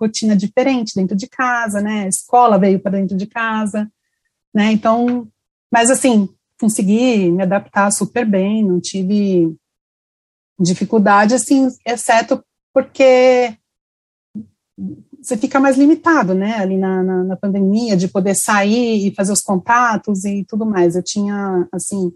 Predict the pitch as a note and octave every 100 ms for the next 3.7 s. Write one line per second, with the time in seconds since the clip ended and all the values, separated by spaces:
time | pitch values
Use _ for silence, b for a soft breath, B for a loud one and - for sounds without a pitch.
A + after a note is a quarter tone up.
0 | _ _ - B3 A3 F#3 F#3+ A3 C#4+ C#4+
1 | B3 G#3+ G3+ G3 A#3+ A3 F#3+ _ _ _
2 | G#3 G3+ G#3+ A3 - A3+ A3 - A#3+ G#3+
3 | G#3+ A3+ B3 A#3 E3 - E3+